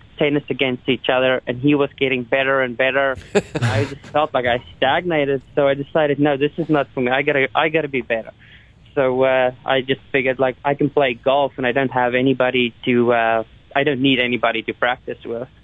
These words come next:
Speaker 1: So, uh, yeah, that's, uh, that's how I started playing golf when I was seventeen.
Speaker 2: All right, Albert, there's one more tournament next week, uh, for the Canada Life Series, and there's a good chance that, uh, you could earn the spot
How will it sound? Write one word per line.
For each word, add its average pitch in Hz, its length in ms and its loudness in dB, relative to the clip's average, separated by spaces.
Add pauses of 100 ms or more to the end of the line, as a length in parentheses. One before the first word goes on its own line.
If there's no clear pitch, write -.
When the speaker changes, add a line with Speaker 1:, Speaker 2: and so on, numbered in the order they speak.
(160)
Speaker 1:
So, 117 320 2
uh, 117 300 2 (100)
yeah, 156 220 0
that's, 127 400 -2
uh, 135 400 2
that's 135 180 -2
how 143 140 2
I 135 60 0
started 135 420 -2
playing 139 220 -2
golf 165 260 0 (140)
when 131 140 -4
I 131 60 0
was 127 160 0
seventeen. 147 480 0 (640)
Speaker 2:
All 120 100 4
right, 131 140 4
Albert, 127 280 2
there's 120 160 0
one 139 180 2
more 135 160 2
tournament 127 380 0
next 123 240 -2
week, 127 360 0 (280)
uh, 85 80 -6
for 117 260 2
the 110 200 0
Canada 120 340 2
Life 113 200 2
Series, 120 580 0
and 107 500 -2
there's 110 160 2
a 107 60 -4
good 104 180 -2
chance 117 340 0
that, 107 220 0
uh, 107 80 4
you 104 240 0
could 104 160 -2
earn 113 180 -2
the 107 80 -4
spot 110 380 0